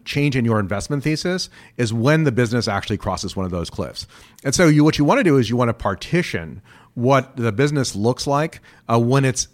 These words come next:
acting normal. And in that, you know, there's gonna be lots of sort of variation in the way that it looks.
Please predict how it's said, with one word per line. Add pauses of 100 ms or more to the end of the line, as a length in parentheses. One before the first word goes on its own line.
(140)
acting
normal. (120)
And
in
that,
you
know,
there's
gonna
be
lots
of
sort
of
variation (260)
in
the
way
that
it
looks.